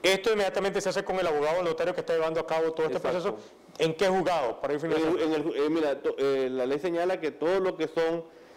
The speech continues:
Speaker 2: declaratorios de herederos son ante los juzgados de distrito civil.
Speaker 1: Ok. Mi estimado Kenneth, para todos aquellos amigos televidentes que capaz puede ser que tengan una situación similar ahorita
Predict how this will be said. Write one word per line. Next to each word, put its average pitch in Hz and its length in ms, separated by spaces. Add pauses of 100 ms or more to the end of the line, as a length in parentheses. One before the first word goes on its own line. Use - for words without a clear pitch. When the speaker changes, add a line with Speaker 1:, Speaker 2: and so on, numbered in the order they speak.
(120)
Speaker 2:
declaratorios 135 640
de 165 60
herederos 170 320
son 156 540
ante 139 260
los 131 120
juzgados 131 580
de 127 80
distrito 135 720 (260)
civil. 92 540 (120)
Speaker 1:
Ok. - 180 (360)
Mi 170 100
estimado 185 340
Kenneth, 175 400
para 156 240
todos 190 160
aquellos 196 220
amigos 190 200
televidentes 175 560
que 165 120
capaz 165 640 (360)
puede 170 420
ser 160 360 (440)
que 131 200 (280)
tengan 180 460
una 165 120
situación 170 540
similar 165 720
ahorita 151 640